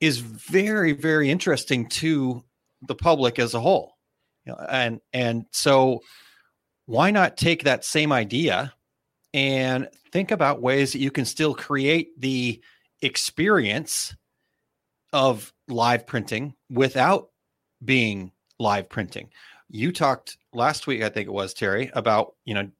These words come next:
doing, doing, uh, training that would typically be an on-site training, but you guys at Equipment Zone are doing that in a virtual manner.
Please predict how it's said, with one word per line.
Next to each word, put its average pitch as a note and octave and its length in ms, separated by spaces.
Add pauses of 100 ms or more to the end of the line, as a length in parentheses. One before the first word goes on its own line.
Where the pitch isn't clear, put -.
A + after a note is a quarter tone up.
(160)
doing, C#3+ 440 (520)
doing, D3+ 460
uh, A2+ 320 (500)
training D#3+ 560 (500)
that A#2 280
would A2+ 160
typically C#3+ 440
be B2 160
an A2 60
on-site B2 540
training, G#2+ 420 (1080)
but B2+ 140
you A#2+ 140
guys C#3 340
at - 280
Equipment - 320
Zone A#2+ 180
are A2 160
doing B2 360
that A#2 280 (100)
in A#2 100
a G#2+ 60
virtual C3 480
manner. E3+ 340